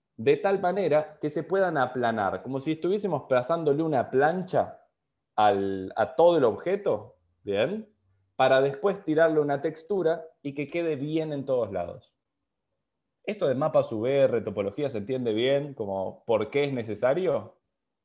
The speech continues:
Lo de mapas U V es bastante lío. No estoy pretendiendo que lo entiendan porque hay cosas que hasta ni yo entiendo de los mapas U V. Así que es dificilísimo explicarlo. Básicamente es una textura que es una imagen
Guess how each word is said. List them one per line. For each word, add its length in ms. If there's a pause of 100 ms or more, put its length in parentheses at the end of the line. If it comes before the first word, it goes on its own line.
(420)
Lo 100
de 40
mapas 320
U 60
V 100
es 340
bastante 520
lío. 480
No 180
estoy 640
pretendiendo 640
que 80
lo 100
entiendan 480
porque 420
hay 200
cosas 280
que 120
hasta 200
ni 140
yo 260
entiendo 440
de 80
los 100
mapas 320
U 80
V. 160 (380)
Así 240
que 340 (320)
es 140
dificilísimo 720 (200)
explicarlo. 640 (1080)
Básicamente 1160
es 160
una 220
textura 560
que 80
es 80
una 120
imagen 540